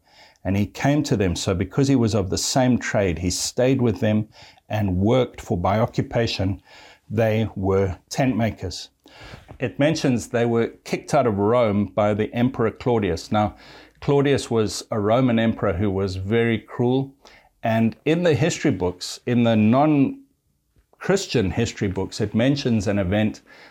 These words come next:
where Claudius made a decree that all the Jews who were fighting because of a man called Chrestus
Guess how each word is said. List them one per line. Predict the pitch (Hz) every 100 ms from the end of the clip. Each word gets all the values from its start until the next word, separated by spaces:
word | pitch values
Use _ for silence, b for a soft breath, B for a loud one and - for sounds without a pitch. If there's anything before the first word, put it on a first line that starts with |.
| B
where | 101 98 -
Claudius | - 127 127 127 117 - - 127
made | 110 95
a | 92
decree | 98 - - - 120 104 107 B B B B
that | 104
all | 120 175
the | 190
Jews | 127 87 127 113 101 117 143 - - b b
who | 120 113
were | 110
fighting | - - 156 156 143 131 107
because | - 135 113
of | 107
a | 104
man | 110 127 135 135
called | 135 107 -
Chrestus | - - - 185 - - 98 - -